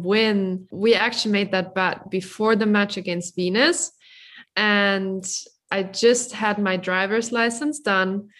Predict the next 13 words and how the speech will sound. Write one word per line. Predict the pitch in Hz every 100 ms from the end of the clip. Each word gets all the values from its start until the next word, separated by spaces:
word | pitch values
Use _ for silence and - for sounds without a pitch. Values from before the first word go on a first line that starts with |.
| - - _
And | - 202
I | 202
asked | 190 190 208 208 -
them, | 196 185 -
I | 202
always | 208 208 208
loved | 202 190 185 -
cars. | - 185 165 - -
I'm | 185 185 180 170 _ _
a | 185
car | 185 - 214
fanatic. | 208 - 185 185 190 165 156 - - _ -
And | 196 196 190 185 185